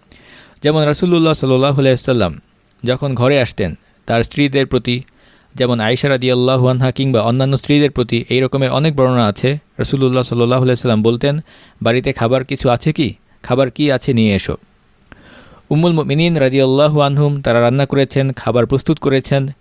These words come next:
নিজ হাতে জাতা পিষে খাবার প্রস্তুত করেছেন, এই ধরনের অনেক ঘটনা পাওয়া যায়।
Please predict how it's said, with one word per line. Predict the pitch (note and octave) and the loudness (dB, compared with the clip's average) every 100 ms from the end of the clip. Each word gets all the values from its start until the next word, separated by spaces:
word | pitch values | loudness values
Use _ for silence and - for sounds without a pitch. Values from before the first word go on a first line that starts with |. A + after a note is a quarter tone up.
| _ _ | _ _
নিজ | A#2+ C3+ | -2 0
হাতে | A#2 A#2 - C3+ C#3 _ _ - _ _ G2+ | -2 -4 0 -2 -2 _ _ -20 _ _ -2
জাতা | B2 B2 C3+ | -2 0 -2
পিষে | C#3+ C#3 D#3 | -2 -2 -2
খাবার | C3+ B2 | 0 0
প্রস্তুত | A#2+ B2+ B2+ | 0 -2 -4
করেছেন, | - A#2+ A2+ A2+ | 0 -2 0 -2
এই | G#2 C3+ | 0 -2
ধরনের | C3+ C3+ C3 B2 | 0 0 0 0
অনেক | B2+ D3 | 0 -2
ঘটনা | A#2 G#2+ A2+ | -2 -2 -2
পাওয়া | G#2+ F#2+ | 0 0
যায়। | E2+ D2 | 0 -4